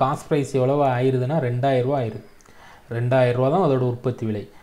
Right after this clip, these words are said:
அதை என்ன பண்ணியிருந்தாரு? ஆயிரத்தி எண்ணூறுக்கு விற்காரு. அப்போ என்ன ஆயிருது?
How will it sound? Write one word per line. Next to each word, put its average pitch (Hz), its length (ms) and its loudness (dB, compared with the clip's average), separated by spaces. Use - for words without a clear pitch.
அதை 123 140 -2
என்ன 143 160 0
பண்ணியிருந்தாரு? 143 800 2
ஆயிரத்தி 127 580 -2
எண்ணூறுக்கு 147 380 2
விற்காரு. 113 240 -2
அப்போ 110 260 -4
என்ன 135 240 -2
ஆயிருது? 127 520 -2